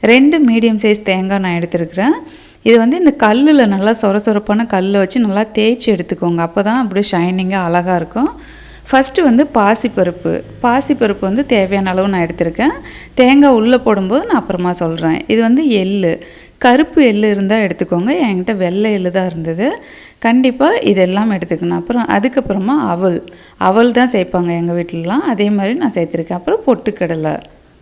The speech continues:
அதுக்கப்புறமா, அ, வெல்லம். நாட்டு சர்க்கரை, வெல்லம் எது வேணாலும். இந்த அஞ்சு பொருள் மட்டும்தான் போட்டு செய்வாங்க. இப்போ வாங்க அந்த தேங்காய் சுடுறது எப்படி பண்றதுன்னு பார்க்கலாம்.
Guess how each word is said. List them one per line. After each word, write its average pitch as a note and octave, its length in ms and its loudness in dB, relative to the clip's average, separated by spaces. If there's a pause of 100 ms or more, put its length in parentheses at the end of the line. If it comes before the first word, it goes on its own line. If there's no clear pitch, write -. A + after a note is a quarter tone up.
(2250)
அதுக்கப்புறமா, B3+ 680 0 (240)
அ, - 80 0 (640)
வெல்லம். G3 500 4 (360)
நாட்டு G3 340 -4
சர்க்கரை, B3 340 0
வெல்லம் F#3+ 420 0
எது F#3 220 -2
வேணாலும். F#3 400 -2
இந்த F3+ 160 -2
அஞ்சு G3+ 300 0
பொருள் A3 260 0
மட்டும்தான் G3+ 460 -2
போட்டு F#3+ 240 -6
செய்வாங்க. F3 640 -2 (440)
இப்போ - 160 2
வாங்க A3+ 340 2
அந்த F4 140 2
தேங்காய் G3+ 440 0
சுடுறது F#3 300 0
எப்படி F3+ 220 -2
பண்றதுன்னு F#3 500 -4
பார்க்கலாம். D#3+ 640 -6